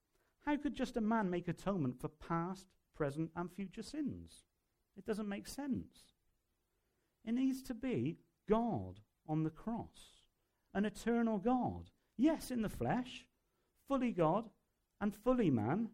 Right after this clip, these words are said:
but only eternal God can atone for past, present, and future sins. It doesn't make sense otherwise. Only a God-man on the cross can relate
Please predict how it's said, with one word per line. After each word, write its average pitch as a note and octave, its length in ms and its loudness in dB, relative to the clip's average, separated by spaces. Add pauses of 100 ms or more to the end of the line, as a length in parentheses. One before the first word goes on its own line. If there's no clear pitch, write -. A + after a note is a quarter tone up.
(200)
but A#3+ 100 4
only D4 220 8
eternal C#4 640 2
God F3 540 2 (1200)
can A3 120 0
atone G#3+ 380 -2
for - 140 -4
past, G#3+ 520 -4
present, A3+ 280 0
and G#3+ 140 -4
future B3 340 -4
sins. B3+ 560 -2 (220)
It G#3+ 80 -6
doesn't B3 240 2
make A3+ 180 -2
sense D4+ 360 -2
otherwise. G2 720 -2 (2750)
Only C4+ 260 4
a G3+ 60 6
God-man D#3 760 4 (140)
on A3+ 200 8
the G#3+ 80 4
cross - 500 -2 (120)
can F#3 120 0
relate G3 640 2